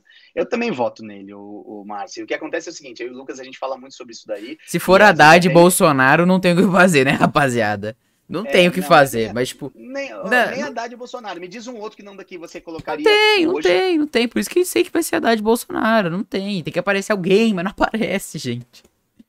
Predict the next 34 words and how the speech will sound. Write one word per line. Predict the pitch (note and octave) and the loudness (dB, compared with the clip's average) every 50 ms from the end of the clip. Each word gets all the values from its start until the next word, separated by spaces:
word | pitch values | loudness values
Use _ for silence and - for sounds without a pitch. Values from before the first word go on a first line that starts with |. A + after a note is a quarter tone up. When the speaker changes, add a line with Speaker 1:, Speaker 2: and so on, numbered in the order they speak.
| _ _ _ _ _ _ _ _ _ _ | _ _ _ _ _ _ _ _ _ _
Speaker 2:
Pô, | - G#3+ | 2 2
o | G#3 | 4
Bolsonaro, | F3 G3 G3 - G3+ G#3 | 4 2 2 4 2 2
Speaker 1:
Lucas, | A3 G#3+ - F#3 - - | 2 2 0 -6 -2 0
Speaker 2:
o | E3 | 4
Speaker 1:
é, | |
Speaker 2:
Bolsonaro | F3 A3 A3+ - A#3 A3 A3+ A#3 | 4 4 4 6 6 6 6 6
Speaker 1:
bom. | - | 6
Speaker 2:
foi | - A#3 A3+ | 6 6 6
bom | F#3+ E3 F3+ G3+ | 6 4 0 0
pra | F#3+ A3+ F#3+ | 2 0 0
mostrar | F#3 G3 G3 - - F#3 F3+ | 0 -2 -4 -2 0 2 2
um | F#3+ F#3 | 2 0
pouco, | - - F#3 F3+ - E3 | -2 -4 -4 -4 -4 -6
por | - F3+ E3 | -2 -2 0
exemplo, | E3+ D#3+ D3 D3+ C#3 C3 C3 B2 - - - - | 0 -2 -2 -6 -6 -6 -8 -10 -10 -12 -18 -8
é, | - B2 B2+ B2+ C3 | -2 0 0 0 0
sair | - - E3 E3 | 0 0 0 0
dessa | F3 F#3 - F#3 | 0 -2 -2 -4
ideia | E3 D3+ D3 D3+ D3+ D3 | -6 -4 -2 0 0 0
sempre | D3+ - E3 D#3 D#3 - D3 D3 C#3+ C3+ C3 B2 | -2 -2 -6 -6 -8 -6 -6 -4 -2 -2 -4 -4
P | A#2+ - C3+ | -4 -6 -8
T, | - - B2+ C#3+ D3+ C#3 B2+ | -6 -4 -2 0 0 0 0
sempre | B2 - - C3+ C3+ C3 D3 C3 C3+ C3 B2+ B2+ B2+ B2+ B2 | -4 -6 -8 -8 -8 -8 -8 -6 -4 -4 -4 -4 -4 -6 -6
P | - B2+ | -6 -8
S | A#2+ - | -10 -6
D | - A#2 | -8 -6
B, | G#2+ B2 C#3 D3 C#3 B2 A#2+ | -4 -2 -2 0 -2 -2 -4
sempre | - C3+ - C#3+ | -6 -10 -10 -10
essas | C3+ C3+ - | -12 -12 -8
paradas. | - C#3 B2 A#2 G#2 F#2 - G2 - | -4 -2 -2 -2 -2 -4 -6 -8 -2
Saiu | - D3 D#3 E3+ E3+ | 0 2 4 4 2
dessa | C#3 C3 - - C3 | 2 -2 -4 -4 -6
ideia, | A#2+ A2+ A2+ A2 G2+ G2 F#2+ - | -4 -2 -2 -2 -2 -2 -6 -8